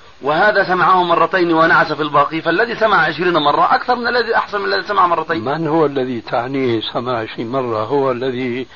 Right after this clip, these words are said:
Speaker 1: الم-،
Speaker 2: كان
Speaker 1: المخالف،
Speaker 2: ينعس
Speaker 1: المخالف لابن وهب مثلًا.
Speaker 2: المخالف.
Speaker 1: إي نعم.
Speaker 2: طيب، والذي كان ينعس سمعه مرة مرتين ولا العكس؟
Speaker 1: إي نعم، اختلف، اختلف الذي ينعس هذا
Speaker 2: أنا
Speaker 1: مع
Speaker 2: عارف.
Speaker 1: الذي لم ينعس.
Speaker 2: أنا عارف، بارك الله فيك.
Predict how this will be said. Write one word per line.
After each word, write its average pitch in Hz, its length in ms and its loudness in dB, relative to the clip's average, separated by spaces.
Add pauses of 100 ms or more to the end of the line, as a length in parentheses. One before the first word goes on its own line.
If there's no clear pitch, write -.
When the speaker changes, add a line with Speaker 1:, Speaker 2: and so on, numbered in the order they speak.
(120)
Speaker 1:
الم-، 151 280 0
Speaker 2:
كان 135 80 2
Speaker 1:
المخالف، 143 560 2
Speaker 2:
ينعس 123 220 0
Speaker 1:
المخالف 151 380 2
لابن 160 200 0
وهب 180 180 2
مثلًا. 139 380 -2 (180)
Speaker 2:
المخالف. 127 600 2 (180)
Speaker 1:
إي 151 100 2
نعم. 135 260 2
Speaker 2:
طيب، 120 240 2 (840)
والذي 139 760 0 (260)
كان 131 580 0 (120)
ينعس 135 500 0 (220)
سمعه 131 460 -2
مرة 131 260 0
مرتين 135 720 -2 (840)
ولا 113 180 -6
العكس؟ 123 340 -2
Speaker 1:
إي 190 200 2
نعم، 185 260 4
اختلف، 185 400 0 (600)
اختلف 196 340 0
الذي 196 260 0
ينعس 175 340 0
هذا 170 240 2
Speaker 2:
أنا 202 200 2
Speaker 1:
مع 151 180 4
Speaker 2:
عارف. 196 140 2
Speaker 1:
الذي 202 160 2
لم 175 160 0
ينعس. 139 440 -4
Speaker 2:
أنا 120 200 -4
عارف، 127 300 0
بارك 107 300 -8
الله 113 160 -10
فيك. 104 220 -12